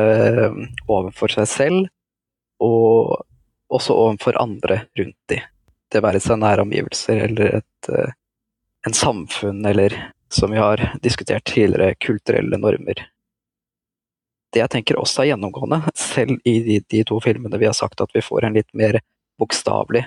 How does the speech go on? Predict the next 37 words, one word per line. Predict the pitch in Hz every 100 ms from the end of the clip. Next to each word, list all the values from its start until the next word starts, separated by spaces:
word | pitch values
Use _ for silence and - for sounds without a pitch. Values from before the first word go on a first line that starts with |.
| -
fremstilling | - 110 - - 123 135 131 -
og | 120 -
tematisering. | 110 107 107 107 98 123 151 _ _
Så | - - - 120 127 135 131 123
for | - 117
meg | 120 139
i | 139
det |
minste | 135 - 113
så | - 104
er | 101 110
det | 113 110 113 - 127
gjennomgående | 127 110 90 95 104
at | -
det | 120
er | 123
vanskelig | 92 - - - -
for | 101
meg | 107
å | - 117
identifisere | 117 101 - - 120 - 104 - 120 - _ -
hvem | 127 131
som | 143 135
har | 107 -
kontrollen, | 131 - 120 - 113 - 113
hvem | 117 110
som | - 110
utøver | 104 - - 113 117
hva. | 107 101 - - _ _ _ _
Og | - - 50 - - - - - 165 - _ _ _ _ -
ja, | 127
da | 120 -
kanskje | 151 147
litt | 135
på | 151 -
tvers | 117 - - -
av | 113 113